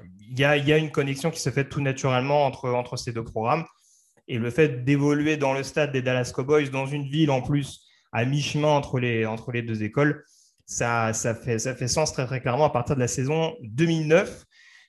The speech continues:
Euh, donc voilà, c'est ce qui va devenir le classique d'Arlington, euh, dans les deux sens du terme,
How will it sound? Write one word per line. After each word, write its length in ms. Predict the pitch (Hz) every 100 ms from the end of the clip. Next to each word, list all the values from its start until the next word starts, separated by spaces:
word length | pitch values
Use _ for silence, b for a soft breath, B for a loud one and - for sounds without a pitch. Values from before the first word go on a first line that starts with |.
| B 120
Euh, 460 | 120 117 117 113 113 - _ _ _ -
donc 160 | 139
voilà, 240 | 139 135 110
c'est 240 | - 135
ce 80 | 123
qui 80 | 156
va 140 | 156
devenir 260 | 156 165 170
le 100 | 147
classique 480 | 147 240 240 185 151
d'Arlington, 760 | 156 147 147 147 156 196 208 143
euh, 380 | 123 123 123
dans 120 | 120 120
les 120 | 120
deux 180 | 135 160
sens 300 | - 160 139
du 160 | 131
terme, 340 | 147 156 175